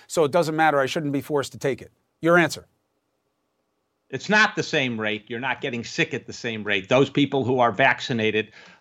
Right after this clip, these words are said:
Speaker 2: uh, are get-, getting sicker less frequently, and more importantly, they're getting less sick. They're having mild or asymptomatic cases. They're rarely ending up in the hospital and very, very rarely dying, whereas the unvaccinated,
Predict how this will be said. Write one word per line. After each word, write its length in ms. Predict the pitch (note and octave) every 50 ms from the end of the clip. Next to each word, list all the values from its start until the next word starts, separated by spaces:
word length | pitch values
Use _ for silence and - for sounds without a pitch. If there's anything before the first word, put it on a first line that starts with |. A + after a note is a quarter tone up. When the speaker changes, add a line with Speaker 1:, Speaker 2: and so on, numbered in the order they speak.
| _ _
Speaker 2:
uh, 280 | A#2 A2+ A2 G#2+ G#2+ - - - _
are 120 | B2 A2+
get-, 400 | - - - - _ - - -
getting 260 | - C3+ B2+ B2+ A2+
sicker 540 | A2+ - - - - - C#3+ C3 B2+ A#2 - _ _ _ _ _ _
less 220 | - C#3 F3 F3+ -
frequently, 680 | - - F3+ - - D3+ D3 C3 B2+ C3 C3+ B2+ - _ _ -
and 140 | G#2+ G#2+
more 180 | A#2+ C3 D3+ D#3
importantly, 520 | C#3+ C3 - C#3+ C#3+ - C#3+ C3+ C3+ C3+
they're 140 | A#2+ B2 A2+
getting 300 | A2 B2+ B2+ B2 B2 A#2
less 260 | A2 A#2+ B2 B2 -
sick. 320 | - - - B2 - - _
They're 120 | - G#2
having 340 | F#2 B2 B2 G#2+ A2+ G#2+ G2+
mild 480 | A2 B2 C#3 C#3 D3 D3+ D3+ D3 C3 -
or 160 | - G#2+ A#2
asymptomatic 840 | - - D3 C#3 - - C#3 B2 - B2+ A#2 A#2+ B2 A#2 A2 A2 -
cases. 400 | - A2+ G#2 - A#2+ A2 - - - - - _ _
They're 200 | - A#2+ A#2 A#2+
rarely 760 | A2+ A2 A2 B2+ D#3+ G3+ G#3+ G#3+ G3 E3 C3 A#2 G#2+ G#2 G2 -
ending 320 | A#2 A#2 A#2+ A#2 A#2 A2+
up 160 | A2+ A2 -
in 80 | B2 A2+
the 80 | A2 G#2
hospital 600 | A2 A2 G#2 G2+ - - - A2 G#2 G#2 F#2+ - - _ _
and 180 | A2+ G#2+ A2
very, 500 | F#2+ F2 G#2 D3 G3 G#3 F#3 F3 C#3+ A#2+
very 540 | A2 - G2 F#2 G2 D3+ E3 E3 D3 B2+ G#2+
rarely 460 | G2 G#2 G#2+ G2+ G2 G2 G2 G2 F#2
dying, 400 | F2+ - A#2 A#2 A2 F#2 F2+ F#2
whereas 340 | F2+ G#2 G#2+ A2+ A2+ - - _ _ _ _
the 140 | B2+ B2+ B2+ -
unvaccinated, 1000 | - E3 G3 G#3+ G#3 D3 C3 G#2+ F#2+ - - - G#2 F#2 F2 F2+ F2+ F#2+ F#2+ -